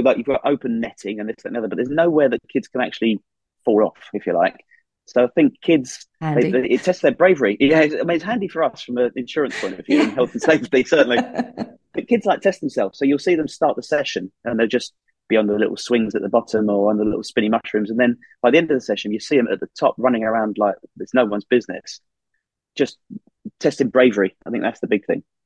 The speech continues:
Speaker 2: Yeah, yeah. And I love the idea that it's, it's just,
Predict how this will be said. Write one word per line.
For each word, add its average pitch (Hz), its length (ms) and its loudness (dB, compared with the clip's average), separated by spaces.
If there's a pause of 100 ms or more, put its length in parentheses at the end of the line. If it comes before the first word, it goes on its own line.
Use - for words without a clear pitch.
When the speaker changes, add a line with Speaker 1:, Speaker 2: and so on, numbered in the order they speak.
(220)
Speaker 2:
Yeah, 147 240 -2
yeah. 139 360 -6
And 185 140 2
I 196 60 4
love 214 260 2
the 196 120 0
idea 170 560 2
that 143 220 0
it's, - 420 -6 (160)
it's 160 300 -2
just, - 260 -10